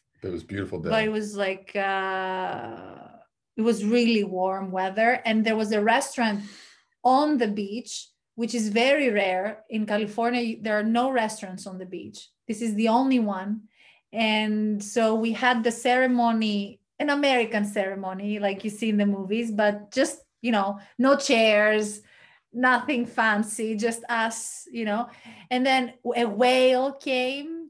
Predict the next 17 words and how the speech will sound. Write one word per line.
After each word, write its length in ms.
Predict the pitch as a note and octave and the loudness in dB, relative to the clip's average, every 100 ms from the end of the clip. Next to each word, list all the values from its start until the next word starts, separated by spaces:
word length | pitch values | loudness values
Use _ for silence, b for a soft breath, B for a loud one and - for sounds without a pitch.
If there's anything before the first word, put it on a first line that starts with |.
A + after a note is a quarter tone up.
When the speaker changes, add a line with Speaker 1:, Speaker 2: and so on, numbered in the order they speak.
| - | -8
Speaker 2:
two 140 | C#4 A3 | -6 -2
dolphins, 920 | A3+ A3 A3+ - A#3+ B3 B3+ - - _ _ _ _ _ _ _ | 0 0 -2 -8 -8 -8 -8 -12 -18 _ _ _ _ _ _ _
and, 640 | A3+ G#3+ G#3+ G#3+ G#3 G#3 | -4 -2 -4 -4 -6 -4
uh, 480 | G#3 G3+ G3+ G3+ G3+ | -2 -2 -2 -6 -6
we 80 | G#3+ | -8
did 300 | G#3 C4 A3+ | -6 -6 -4
the, 320 | A#3+ A3 G#3+ | 0 2 0
um, 260 | G#3 G3+ G3+ _ _ _ _ _ _ - - | 0 -4 -8 _ _ _ _ _ _ -14 -8
the 100 | A#3 | -4
ceremony, 560 | C4+ B3 A#3+ A3 G3 | 0 0 0 -2 -6
and 100 | G3 | -10
then 120 | G3+ G3 | -10 -10
we 80 | |
had 240 | G3+ G3+ F#3 | -10 -10 -10
the, 320 | F3+ F3 E3+ - - | -10 -10 -14 -18 -12
the 80 | G3 | -10
dinner 560 | G3 G#3 G3+ G3 G3+ | -6 -4 -4 -6 -10